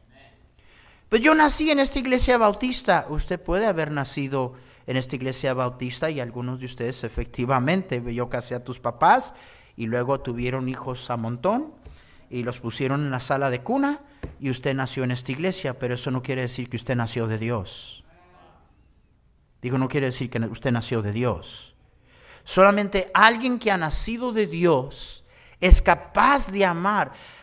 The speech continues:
Juan conecta la obediencia a este mandato con el nuevo nacimiento. Y, y, y aún dice, "Todo aquel que ama es nacido de Dios y conoce a Dios. El que no ama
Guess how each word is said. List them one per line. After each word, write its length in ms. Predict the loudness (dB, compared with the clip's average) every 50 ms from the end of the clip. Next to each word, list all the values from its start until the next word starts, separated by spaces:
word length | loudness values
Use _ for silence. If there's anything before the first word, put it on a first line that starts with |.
| -20 _ _ _ -10 -6 -6 -4 -6 -6 -12 -12
Juan 640 | -10 -4 2 6 8 8 8 8 6 2 -2 0
conecta 1000 | 4 6 6 8 8 6 6 4 2 -2 -4 0 4 4 4 4 2 0 -6 -12 -20 _ _ _ _ 2
la 160 | 8 8 8 8
obediencia 920 | 8 6 2 2 2 0 2 2 2 2 2 0 0 2 2 2 2 4 6
a 180 | 6 6 6
este 280 | 6 4 2 2 2 4
mandato 920 | 6 6 4 4 4 2 4 6 6 8 6 6 2 0 2 2 2 0 -2 -10 -20 -18 _ 2
con 200 | 4 6 6 6
el 160 | 4 4 4
nuevo 380 | 4 6 6 4 4 4 2
nacimiento. 840 | 4 4 2 2 2 2 2 4 6 6 4 4 2 2 2 2 2 0 -4 -18 -20 -20 -14 -8
Y, 140 | -6 -6
y, 400 | -6 -6 -6 -8 -8 -6 -4 0
y 80 | 4 6
aún 520 | 8 8 8 8 6 6 4 2 0 -2 -2
dice, 720 | 0 2 2 2 2 4 4 4 4 2 -2 -14 -20 -4 4
"Todo 220 | 6 8 10 10
aquel 340 | 8 6 6 4 4 4 4
que 240 | 4 4 4 4 4 4
ama 380 | 6 6 6 8 8 8 8
es 120 | 8 8 6
nacido 540 | 6 4 4 4 0 0 0 0 0 0 2
de 120 | 2 2
Dios 300 | 2 4 2 2 2 0
y 60 | -4 -2
conoce 520 | 0 2 2 4 4 2 2 2 2 2
a 80 | 2 4
Dios. 280 | 4 2 2 2 0
El 160 | -2 -2 0
que 120 | 2 2 4
no 240 | 6 8 10 10 10
ama 500 | 8 8 8 8 8 8 8 6 -2